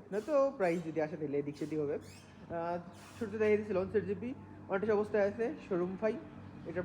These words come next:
প্রাইস মাত্র, মাত্র, মাত্র, এটার প্রাইস মাত্র রাখতেছি এক লাখ টাকার নিচে, শুধু নব্বই হাজার টাকায়। রেড কালার চাইতে সম্পূর্ণ একটি পালসার, মাত্র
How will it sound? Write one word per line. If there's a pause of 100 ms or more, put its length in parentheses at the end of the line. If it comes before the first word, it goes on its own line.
প্রাইস (180)
মাত্র,
মাত্র,
মাত্র, (400)
এটার
প্রাইস (400)
মাত্র
রাখতেছি (360)
এক
লাখ
টাকার
নিচে,
শুধু
নব্বই
হাজার
টাকায়। (1200)
রেড
কালার
চাইতে
সম্পূর্ণ
একটি
পালসার,
মাত্র